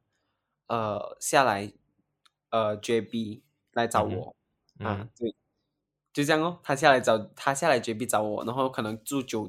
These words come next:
Speaker 1: 店，不然就是，
Speaker 2: 嗯哼。
Speaker 1: 呃，因为我在J B有家，所以有时候我们就回我家这样子。
Speaker 2: 嗯。
Speaker 1: 啊。
Speaker 2: 这样之后诶，也是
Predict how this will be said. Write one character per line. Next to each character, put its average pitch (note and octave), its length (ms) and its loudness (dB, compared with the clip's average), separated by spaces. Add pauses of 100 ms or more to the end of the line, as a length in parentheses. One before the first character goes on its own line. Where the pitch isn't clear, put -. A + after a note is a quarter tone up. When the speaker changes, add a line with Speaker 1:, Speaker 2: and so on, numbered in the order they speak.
Speaker 1:
店， A#2 380 -2 (420)
不 C#3+ 80 2
然 B2+ 140 2
就 C3+ 100 -2
是， C3 200 0
Speaker 2:
嗯 A#2+ 420 2
哼。 - 60 -14 (340)
Speaker 1:
呃， G#2 220 2 (260)
因 E3 120 0
为 F3+ 60 4
我 A2+ 140 4
在 C#3 140 0
J A#2+ 160 -2
B A#2+ 100 -4
有 G#2 160 0
家， G#2 440 -4
所 C3 140 -4
以 B2 60 0
有 A2 140 -2
时 A#2+ 100 -2
候 A#2 60 2
我 G#2+ 40 -2
们 G#2+ 140 -6
就 A2+ 340 -2 (100)
回 A#2 180 0
我 G#2 140 -2
家 G#2 300 -4
这 A2 60 -6
样 A2 140 -8
子。 - 200 -18 (520)
Speaker 2:
嗯。 G2+ 880 -8 (420)
Speaker 1:
啊。 - 200 -12 (1500)
Speaker 2:
这 E3 80 0
样 E3 100 0
之 A#2+ 160 0
后 C3+ 160 2
诶， C#3 180 0
也 F#2 120 -2
是 A2 360 -2